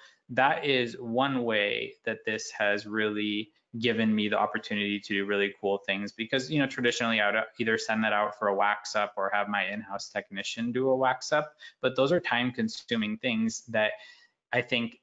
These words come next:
are better suited for this workflow. And I even have an assistant now who's been learning these things. So she's able to, uh,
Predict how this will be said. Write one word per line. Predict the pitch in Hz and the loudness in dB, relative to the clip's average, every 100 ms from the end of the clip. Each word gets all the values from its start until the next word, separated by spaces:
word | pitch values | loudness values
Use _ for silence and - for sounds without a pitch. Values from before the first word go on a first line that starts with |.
| - | -2
are | 110 | -2
better | 101 110 120 117 | 0 4 4 2
suited | - 117 107 95 95 | 0 2 2 2 -2
for | - 98 | -4 -2
this | 98 - - | 0 -2 0
workflow. | 139 143 - 101 95 104 | 0 0 -2 0 2 0
And | 113 | 0
I | 113 | 2
even | 123 147 | 2 0
have | 143 139 | 0 2
an | 123 | 0
assistant | 104 - 143 - 104 101 | 0 -2 -4 -4 -6 -4
now | 104 101 | -6 -6
who's | 110 98 | -8 -8
been | 104 101 | -6 -4
learning | 104 110 123 127 | -2 0 0 0
these | 131 - | -2 -2
things. | 151 175 - | -2 -2 -2
So | 110 107 | 0 0
she's | - 117 113 | 0 2 2
able | 113 107 107 107 104 - 107 | 0 -2 -2 0 0 0 0
to, | 98 104 101 - - - 113 | 2 0 -4 -10 -18 -8 -2
uh, | 107 | 0